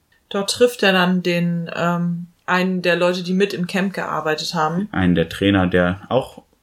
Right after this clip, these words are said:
Speaker 2: äh, seinen Job verloren hat, weil er wohl zu viele Fragen gestellt hat. Äh,
Speaker 1: Und der bringt ihn dann auf die Fährte, dass, ähm,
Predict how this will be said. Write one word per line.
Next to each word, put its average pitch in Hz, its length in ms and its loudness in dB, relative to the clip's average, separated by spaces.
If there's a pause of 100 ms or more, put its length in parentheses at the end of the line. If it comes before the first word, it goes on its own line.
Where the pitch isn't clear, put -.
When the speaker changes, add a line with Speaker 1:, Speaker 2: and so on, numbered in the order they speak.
(200)
Speaker 2:
äh, 101 200 2
seinen 101 260 2
Job 101 180 0
verloren 95 280 4
hat, 92 180 0
weil 95 100 4
er 92 140 2
wohl 101 120 4
zu 101 140 -6
viele 98 240 0
Fragen 113 360 2
gestellt 101 420 0
hat. 98 220 -2 (540)
Äh, 98 280 4
Speaker 1:
Und 175 180 -4
der 180 180 2
bringt 196 300 -2
ihn 196 120 -2
dann 180 120 -2
auf 170 140 -6
die 185 100 -8
Fährte, 196 420 0
dass, 170 400 -2
ähm, 165 440 -2